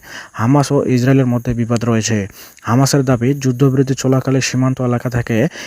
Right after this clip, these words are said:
ইসরায়েলি সেনাদের সরিয়ে নিতে হবে। বিভিন্ন সূত্রে জানা গেছে যে, বৃহস্পতিবার বৈঠক নেতানিয়াহু একটি ম্যাপ দেখিয়ে বলেন, মন্ত্রিসভার অনুমোদন সাপেক্ষে তিনি ফিলাডেলফি করিডোরে ইসরায়েলি সেনা মোতায়েন করে রাখতে চান। তখন গ্যালেন্ট বলেন, এতে হামাস একমত হবে না,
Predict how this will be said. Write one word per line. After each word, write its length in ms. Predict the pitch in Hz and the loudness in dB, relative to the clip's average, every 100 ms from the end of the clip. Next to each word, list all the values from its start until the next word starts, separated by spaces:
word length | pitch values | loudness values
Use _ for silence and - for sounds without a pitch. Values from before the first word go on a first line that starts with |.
| - 135 | -6 0
ইসরায়েলি 300 | 135 135 147 | 4 6 4
সেনাদের 340 | 139 135 127 127 | 4 2 0 0
সরিয়ে 260 | - 123 127 | 0 2 2
নিতে 140 | 123 120 | 0 -2
হবে। 280 | 110 113 110 95 - - - | -2 0 0 -2 -12 -14 -4
বিভিন্ন 260 | 127 143 143 | 2 4 4
সূত্রে 280 | 147 139 143 | 2 2 2
জানা 200 | 123 131 | 2 2
গেছে 200 | 135 127 | 2 2
যে, 120 | 123 120 | 2 2
বৃহস্পতিবার 580 | 135 131 - 139 135 127 | 2 2 0 0 0 2
বৈঠক 220 | 127 135 127 | 2 0 0
নেতানিয়াহু 560 | 120 135 127 127 127 120 135 | -2 0 2 4 4 4 4
একটি 140 | 127 - | 2 0
ম্যাপ 160 | 120 123 123 | 0 0 0
দেখিয়ে 220 | 120 127 120 | 0 2 2
বলেন, 220 | 113 107 151 - - - | 2 0 -2 -12 -18 -6
মন্ত্রিসভার 580 | 127 131 147 147 151 151 104 | 0 2 2 2 2 2 2
অনুমোদন 380 | 127 127 131 135 | 0 0 0 0
সাপেক্ষে 480 | 123 - - 131 123 | -4 -6 -6 -6 -6
তিনি 200 | 120 120 | -4 -4
ফিলাডেলফি 640 | 117 - 127 131 127 117 127 123 | -4 -2 0 2 2 0 -2 -2
করিডোরে 380 | 123 120 120 120 170 - - - | -2 0 2 2 0 -4 -16 -4
ইসরায়েলি 380 | 123 117 139 139 | 0 4 4 4
সেনা 220 | 135 139 | 2 0
মোতায়েন 340 | 127 123 131 123 | 0 -2 -2 -2
করে 180 | 123 117 | -2 -2
রাখতে 240 | 113 - | -2 -4
চান। 220 | 117 117 110 - - - - | -2 0 0 -4 -16 -16 -6
তখন 220 | 123 147 139 | -2 0 2
গ্যালেন্ট 280 | 120 123 139 | 4 4 4
বলেন, 280 | 131 135 117 143 | 4 4 2 0
এতে 180 | 131 131 | -4 -4
হামাস 360 | - 120 143 139 131 | -2 -2 -2 -2 -2
একমত 240 | 127 135 120 | -2 0 0
হবে 200 | 120 135 | 2 2
না, 120 | 117 | 4